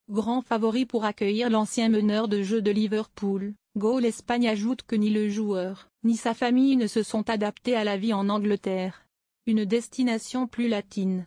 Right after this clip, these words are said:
serait donc plus envisageable pour le natif de Rio de Janeiro. Et toujours selon la même source, Paris pourrait bien en faire partie, Coutinho étant déjà enchanté par la possibilité de retrouver plusieurs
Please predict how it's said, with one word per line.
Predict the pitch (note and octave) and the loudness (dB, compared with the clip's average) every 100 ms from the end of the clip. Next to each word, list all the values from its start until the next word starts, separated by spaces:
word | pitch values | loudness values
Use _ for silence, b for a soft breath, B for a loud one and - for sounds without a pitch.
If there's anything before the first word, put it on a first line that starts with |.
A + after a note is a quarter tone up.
| _ | _
serait | - A#3+ A#3 | -4 -2 0
donc | A#3 B3 B3 | 0 0 -2
plus | B3+ A3+ | -2 0
envisageable | A3+ A3 A3+ A3 G#3 A#3 A3+ G#3 | 0 2 2 0 2 0 0 -2
pour | A3 G#3+ | 0 2
le | |
natif | G#3+ G#3+ - C4+ G#3+ | 2 0 -2 -2 0
de | G3+ | 0
Rio | A3 A#3 | 0 0
de | A3+ G#3 | 0 0
Janeiro. | G#3+ G#3+ G#3+ G3+ F#3 F#3 _ _ _ - | 0 0 0 -2 -8 -8 _ _ _ -4
Et | A3+ | -2
toujours | A#3+ A#3 C4+ | 0 0 0
selon | - A3 G#3+ | 0 0 2
la | G#3+ | 2
même | G3+ F#3+ F#3 F#3 F3+ _ | 2 0 -2 -4 -6 _
source, | - G3+ G#3 - - _ _ | -10 -6 -6 -8 -20 _ _
Paris | A3 A#3 C4 | -2 0 -2
pourrait | A#3 A3+ | -2 0
bien | A3 A#3 | 0 2
en | A3 G#3+ | 2 0
faire | A#3 A#3 | 0 -2
partie, | - G#3 - - F#3 F#3 _ | -2 -4 -6 -10 -10 -12 _
Coutinho | - B3 B3+ A#3+ B3 | -6 -2 0 2 2
étant | A#3+ - A3 | 0 -2 0
déjà | G3+ A3+ A3 A3+ | 2 2 0 0
enchanté | G#3 - G#3+ G#3+ B3 | -2 -2 -2 -2 -2
par | A#3+ G3+ | -2 -2
la | G3 | -2
possibilité | - A3+ - A3+ A3+ A3+ - B3 | 0 -2 0 0 2 0 0 0
de | G#3 | 0
retrouver | G#3+ - A3+ G#3 A#3 | 0 -2 -2 0 0
plusieurs | G#3+ G3 F#3+ F#3 F#3 | -2 -2 -2 -4 -6